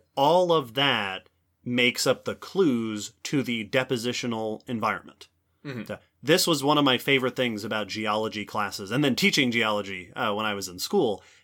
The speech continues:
Speaker 1: is that the rocks tell you about the ancient environment. And so every geologic formation is defined slightly indirectly then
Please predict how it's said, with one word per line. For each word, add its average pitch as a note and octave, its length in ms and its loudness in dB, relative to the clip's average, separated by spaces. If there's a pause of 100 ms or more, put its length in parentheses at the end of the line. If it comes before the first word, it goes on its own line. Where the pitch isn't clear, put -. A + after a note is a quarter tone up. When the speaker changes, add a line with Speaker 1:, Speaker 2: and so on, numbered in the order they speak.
(140)
Speaker 1:
is C3 260 0
that A#2+ 260 2 (280)
the C#3 120 6
rocks C3 440 2
tell C3+ 220 2
you A#2+ 140 2
about A2+ 240 0
the G#2+ 120 -4
ancient G#2 300 -6
environment. F#2 560 -12 (340)
And A#2 140 -4
so G#2 200 -4 (120)
every C#3 440 2
geologic A#2 640 0
formation G#2 720 -4 (380)
is B2 380 0 (280)
defined B2+ 760 2 (280)
slightly A#2+ 2000 2 (280)
indirectly B2 680 0
then C#3 320 0